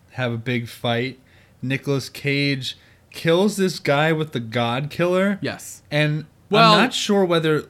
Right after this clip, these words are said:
Speaker 1: he had to do that.
Speaker 2: First,
Speaker 1: But
Speaker 2: he did not have to do that. First of all, we should note that Amber Heard first kills a random henchman with the God Killer. <laughs>
Speaker 1: Yeah.
Speaker 2: By
Speaker 1: It's like,
Speaker 2: accident.
Speaker 1: okay, they, like, they, they,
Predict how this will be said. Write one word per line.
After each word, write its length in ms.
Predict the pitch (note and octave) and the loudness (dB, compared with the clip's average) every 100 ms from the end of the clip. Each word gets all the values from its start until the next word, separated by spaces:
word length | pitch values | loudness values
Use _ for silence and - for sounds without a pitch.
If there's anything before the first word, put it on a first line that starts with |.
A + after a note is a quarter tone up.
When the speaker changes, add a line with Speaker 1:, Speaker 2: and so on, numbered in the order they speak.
| _ | _
Speaker 1:
he 260 | C#3 C3+ A#2 | -10 -8 -8
had 560 | - - A#2 B2+ D#3 | -10 -8 -4 -4 -4
to 80 | - | -6
do 280 | A3 C4 D4 | -4 -2 -2
that. 420 | D#4 E4+ E4+ - - | -4 -6 -8 -14 -20
Speaker 2:
First, 540 | - - A#3 A#3+ E4+ - | -20 -6 2 4 4 4
Speaker 1:
But 240 | D3 - | 2 2
Speaker 2:
he 180 | E3+ A#3 | 0 2
did 140 | G3+ | 2
not 180 | F#3+ E3 | 2 2
have 120 | E3+ - | -2 -6
to 60 | |
do 100 | C3 | -10
that. 180 | G#2 G2+ | -10 -12
First 380 | - A#3 D4+ - | -2 0 0 -2
of 80 | A#3 | 0
all, 200 | F3+ D#3 | 2 2
we 100 | D#3+ | 0
should 180 | D#3 F#3 | -2 -2
note 240 | F3 E3+ | 0 -2
that 160 | E3 - | -6 -4
Amber 280 | F3 G3 F#3 | -4 -2 -4
Heard 340 | - F#3+ D#3+ | -2 -4 -4
first 420 | - F3+ F3+ - | -2 -2 -2 -6
kills 400 | - F#3 D3 C3+ - - - - - | -4 -2 0 -4 -10 -20 -20 -20 -4
a 80 | F3+ | -2
random 360 | D#3 F3 E3 A#2 | 2 2 0 -4
henchman 520 | E3+ F3+ - A#2+ G#2 | -2 -2 -2 -10 -10
with 120 | G#2+ | -10
the 80 | A#2+ | -10
God 320 | A2 G#2+ A2 | -8 -8 -8
Killer. 340 | D3 G#2+ A#2 - A#3+ - | -8 -8 -8 -2 -2 -2
<laughs> 200 | - - | -8 2
Speaker 1:
Yeah. 260 | D#3 - - F#5 - D5 - G4+ C5+ B4+ D#3 | 4 4 4 2 4 2 2 -2 0 2 4
Speaker 2:
By 140 | B3 | 4
Speaker 1:
It's 280 | G3 E3+ F3 | 4 4 6
like, 180 | G3 D3+ | 6 6
Speaker 2:
accident. 260 | C#3+ F#3+ | 4 4
Speaker 1:
okay, 580 | - F#3 D3+ E4+ F4 C#4 - | 4 4 4 2 0 -2 2
they, 180 | F#3 G#3+ | 4 4
like, 380 | G#3+ G3+ G#3 G3+ | 2 2 2 4
they, 240 | G3+ G#3+ | 2 2
they, 420 | F#3+ D#3+ F#3+ G3 | 2 0 0 0